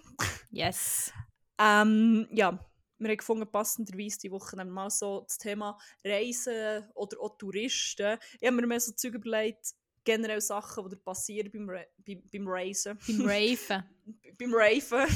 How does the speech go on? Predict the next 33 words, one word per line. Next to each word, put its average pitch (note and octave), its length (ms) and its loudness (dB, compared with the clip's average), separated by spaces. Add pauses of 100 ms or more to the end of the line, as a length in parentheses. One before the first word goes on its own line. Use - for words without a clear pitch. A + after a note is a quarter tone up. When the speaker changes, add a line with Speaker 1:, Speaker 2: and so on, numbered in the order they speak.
(380)
Speaker 2:
<laughs> G#3+ 280 -8
Beim F#3+ 180 -6
Raven. G#3+ 500 -2 (380)
Die A3+ 100 0
Red A3 180 2
Flags A#3+ 300 0
habe A3 120 -4
ich A3+ 40 -4
jetzt - 120 -6
schon A#3+ 100 -12
erzählt. F#4 840 -2
Speaker 1:
Ah, C4+ 120 4
schade. B3+ 420 2
Speaker 2:
<laughs> F4+ 580 8 (260)
Ähm, A3 560 -4 (920)
Aber A3 280 -2
auch A#3+ 80 -6
so, C4 140 -4 (140)
oder G#3 240 -8 (800)
wo A3+ 100 -6
du A3 60 -6
so A3+ 120 -4
weisst, A3 220 -4
"Oh A3 100 -6
nein, G3 180 -6
aus G3 100 -8
dieser F3 160 -8
Situation E3+ 500 -10
muss D#3+ 160 -12
ich D3+ 60 -12
jetzt - 180 -10
gleich - 120 -10
raus." - 220 -4